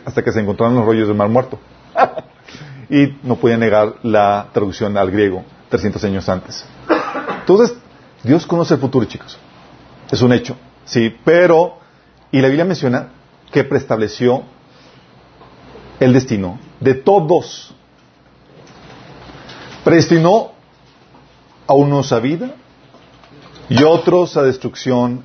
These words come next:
eterna. Dice la Biblia en Salmo ciento treinta y nueve, dieciséis: "Me viste antes de que naciera. Cada día de mi vida estaba registrado en tu libro. Cada momento fue diseñado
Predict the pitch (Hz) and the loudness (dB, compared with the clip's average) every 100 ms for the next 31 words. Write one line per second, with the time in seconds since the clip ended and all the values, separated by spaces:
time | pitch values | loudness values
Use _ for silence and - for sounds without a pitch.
0 | _ 123 123 123 101 92 - _ _ _ | _ -4 0 0 0 -2 -12 _ _ _
1 | _ _ _ _ _ _ _ - - - | _ _ _ _ _ _ _ -20 -20 -20
2 | - - - - - - - - - - | -20 -20 -20 -20 -20 -20 -20 -20 -20 -20
3 | - - - - - - - - - - | -20 -20 -20 -20 -20 -20 -20 -20 -20 -2
4 | 147 190 247 220 180 156 151 160 165 160 | 2 4 4 4 4 2 0 0 -2 -4
5 | 165 139 135 135 135 123 104 98 131 113 | -4 -4 -2 0 0 0 -6 -2 -2 -2
6 | - - - - _ - - - - - | -4 -16 -20 -20 _ -20 -20 -20 -20 -20
7 | - - - 143 151 208 202 226 226 214 | -20 -20 -4 2 4 4 2 -2 0 -2
8 | 214 165 143 - 180 180 139 87 - _ | -2 -4 -6 -4 0 2 0 -6 -18 _
9 | 196 226 233 220 226 208 190 165 160 156 | 2 2 2 4 2 2 -2 -2 0 0
10 | - 165 185 185 185 127 170 160 175 - | 0 2 2 0 -2 -2 2 4 2 -4
11 | 175 147 143 165 156 170 170 143 82 - | -4 -2 2 2 4 2 2 2 0 -6
12 | _ - - - - - - - - - | _ -20 -20 -20 -20 -20 -20 -20 -20 -20
13 | - - - - 180 247 262 220 208 214 | -20 -20 -20 -2 2 4 4 2 0 -2
14 | - 180 190 165 165 165 - | 2 0 0 -2 0 0 -2